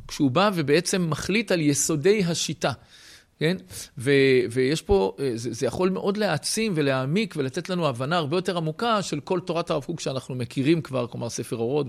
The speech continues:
שמכירים, שלומדים, ספר אורות וכן הלאה. אז אומר לנו פה הרב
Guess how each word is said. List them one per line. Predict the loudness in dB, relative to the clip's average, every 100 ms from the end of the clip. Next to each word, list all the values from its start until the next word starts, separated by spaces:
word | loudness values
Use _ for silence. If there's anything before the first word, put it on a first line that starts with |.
| -6
שמכירים, | -14 -8 -4 -2
שלומדים, | -4 -6 2 4 2 -2 -16 -10
ספר | -6 -2 0
אורות | 2 0
וכן | -2 -6 -6
הלאה. | -8 -12 -16 -18 -16 -4
אז | -2 -2 -8 -6
אומר | 0 2
לנו | 4 2
פה | 4 4
הרב | 4 2 0 -2